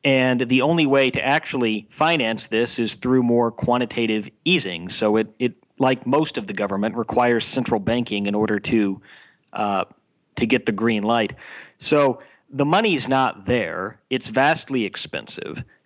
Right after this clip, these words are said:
And it's also most likely going to be very ineffective because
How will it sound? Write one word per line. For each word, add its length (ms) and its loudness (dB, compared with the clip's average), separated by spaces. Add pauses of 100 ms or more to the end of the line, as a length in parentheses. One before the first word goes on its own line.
(180)
And 480 0 (340)
it's 180 0
also 680 2
most 360 0
likely 300 0
going 200 2
to 40 0
be 140 2
very 360 2
ineffective 760 -6
because 360 -2